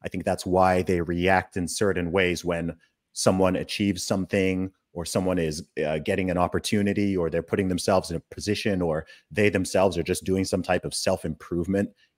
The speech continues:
And it makes other people think, "Oh no, like, I don't like that. They're gaining a competitive edge or they're taking away from me somehow." Like, it's, it's a very s-, foolish way of thinking, but I think that it's, um,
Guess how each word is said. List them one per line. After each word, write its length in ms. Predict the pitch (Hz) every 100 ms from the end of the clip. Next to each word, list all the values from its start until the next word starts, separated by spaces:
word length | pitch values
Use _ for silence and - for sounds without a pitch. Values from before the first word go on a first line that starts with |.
| -
And 120 | 90
it 40 |
makes 280 | 85 101 - 95
other 180 | 92
people 300 | 87 90 90
think, 240 | 80 95 87
"Oh 140 | 101
no, 180 | 95 95
like, 180 | 85 82
I 80 | 87
don't 160 | 92
like 180 | 92 87
that. 180 | 90 82
They're 140 | 90
gaining 360 | 82 92 90 82
a 60 | 82
competitive 600 | 90 76 95 87 85 95
edge 440 | 95 95 85 - - _
or 160 | 92 80
they're 140 | 98
taking 340 | - 101 - 92
away 220 | 87 90
from 200 | - 82
me 160 | 92 92
somehow." 380 | 98 98 98 98
Like, 160 | 95
it's, 120 | 113
it's 180 | - 123
a 40 | 120
very 240 | 156 147
s-, 120 | - -
foolish 460 | - - 123 110 -
way 180 | 98 85
of 100 | -
thinking, 420 | 90 98 67 76 _ - _ _
but 140 | - 87
I 80 | 87
think 260 | 101 98
that 120 | 95
it's, 220 | 92 - 101
um, 460 | 90 85 85 85